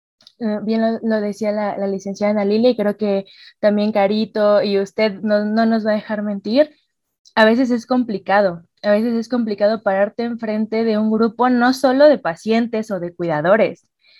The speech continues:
también nosotros que tenemos a cargo a, a nuestros pasantes, y de pronto eso, ¿no? ¿Cómo ella me va a venir a mí a decir qué hacer,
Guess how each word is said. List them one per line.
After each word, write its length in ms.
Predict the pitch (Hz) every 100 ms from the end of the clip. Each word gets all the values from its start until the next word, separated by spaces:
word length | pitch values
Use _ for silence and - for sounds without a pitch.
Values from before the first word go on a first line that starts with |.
| _ _
también 260 | 202 202 233
nosotros 360 | 247 254 262
que 80 | 247
tenemos 380 | 208 202 220 233
a 160 | 196
cargo 500 | - 196 208 220 226 -
a, 600 | 202 196 196 196 196 190
a 100 | 202
nuestros 420 | 196 196 - 185
pasantes, 800 | - 175 - 180 226 233 349 494 _ _ _ _ _ _ _
y 120 | 254
de 140 | 233 220
pronto 480 | 220 220 226 226 220
eso, 380 | 226 233 190 175
¿no? 340 | 185 226 294 _ _ _ _ _ _ _ _
¿Cómo 440 | - 233 247 254 254
ella 400 | 254 269 311 403
me 100 | 311
va 80 | 226
a 40 |
venir 240 | 220 226 226
a 100 | 220
mí 260 | 220 269
a 100 | 320
decir 340 | 254 214 214 208
qué 80 | 208
hacer, 340 | 214 196 208